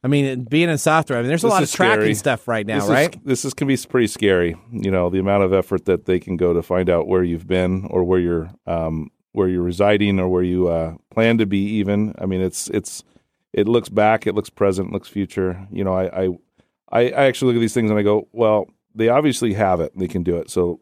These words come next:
Speaker 2: let's try to find some missing kids, you know, or some trafficked
Speaker 1: So, so,
Speaker 2: people."
Speaker 1: so actually do it s-, so they could actually use it for the good, good of
Speaker 2: Yeah,
Speaker 1: thing, right?
Speaker 2: yeah.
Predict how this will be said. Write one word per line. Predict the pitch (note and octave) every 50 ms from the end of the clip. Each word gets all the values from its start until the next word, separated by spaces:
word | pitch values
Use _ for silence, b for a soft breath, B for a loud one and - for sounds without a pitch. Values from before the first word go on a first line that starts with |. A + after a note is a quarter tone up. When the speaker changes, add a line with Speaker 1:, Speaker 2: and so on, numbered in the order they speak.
| _ -
Speaker 2:
let's | G#2 G2+ -
try | - A#2+ A2+
to | G2+ F#2
find | - F#2 F#2+ F2+ -
some | F2+ F2
missing | F2+ F2+ - - E2 D#2+
kids, | - F2+ E2 D2 - - - -
you | - G2+ G2+
know, | G2 F#2
or | F#2 F#2 F#2
some | - - G#2+ G2+ F#2+
trafficked | - G#2+ G2+ G2 F#2+ - F#2+ F2+ - _ _ _ b b b
Speaker 1:
So, | - - E3+
so, | C3
Speaker 2:
people." | A2+ G#2 F3+ - - F#3
Speaker 1:
so | F3+ - F#3
actually | F3 F3+ F#3 - - F#3 E3
do | D3 D#3+ E3
it | E3 E3 -
s-, | - - - - _
so | _ - - - E3
they | D3+ D3+
could | C3 D#3 D3+
actually | D#3 C#3+ - D#3+
use | D3 D3 D3+ C3
it | D3+ A2 -
for | - - C#3+
the | C3 B2+
good, | A2+ D#3 E3+ C#3+ C3+ - - B2+
good | A2 D3 D3+ D3+
of | D3
Speaker 2:
Yeah, | C#3 A#2+ G#2
Speaker 1:
thing, | F#2+ F2+ -
right? | A2+ B2 C#3+ - -
Speaker 2:
yeah. | A#2 A2+ G#2+ G#2 F#2+ F2 E2